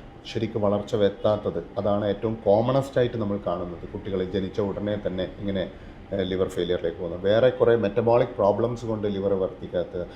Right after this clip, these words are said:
ചില അസുഖങ്ങൾക്ക് ലിവർ ഉണ്ടാക്കുന്ന എൻസൈംസ് ഉണ്ടാ-, ലിവർക്ക് ഉണ്ടാക്കുന്ന ഏതെങ്കിലും പ്രോട്ടീനോ മ-, എൻസൈംസോ ഉണ്ട-, ഉണ്ടാവാത്തത് കൊണ്ട് ബാക്കിയുള്ള, ഏ, ലൈഫ് ത്രെട്ടനിങ് ആയിട്ട് മാറുന്ന അവസ്ഥ, ഇതെല്ലാം കാരണമാണ് കുട്ടികളിൽ നമ്മൾ ലിവർ ട്രാൻസ്പ്ലാന്റിലേക്ക് പോകേണ്ടത്.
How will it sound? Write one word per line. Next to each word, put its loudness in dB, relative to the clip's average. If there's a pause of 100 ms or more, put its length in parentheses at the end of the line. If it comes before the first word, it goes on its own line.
(220)
ചില 4
അസുഖങ്ങൾക്ക് 2
ലിവർ 2
ഉണ്ടാക്കുന്ന 0
എൻസൈംസ് 0
ഉണ്ടാ-, 0
ലിവർക്ക് -2
ഉണ്ടാക്കുന്ന -2 (340)
ഏതെങ്കിലും 0
പ്രോട്ടീനോ 0
മ-, -2 (180)
എൻസൈംസോ -2
ഉണ്ട-, -4
ഉണ്ടാവാത്തത് 4
കൊണ്ട് -2 (100)
ബാക്കിയുള്ള, 4 (400)
ഏ, 4
ലൈഫ് 4
ത്രെട്ടനിങ് -2
ആയിട്ട് 0
മാറുന്ന -2
അവസ്ഥ, -2 (520)
ഇതെല്ലാം 8
കാരണമാണ് 6
കുട്ടികളിൽ 2
നമ്മൾ 0
ലിവർ 0
ട്രാൻസ്പ്ലാന്റിലേക്ക് -2
പോകേണ്ടത്. -4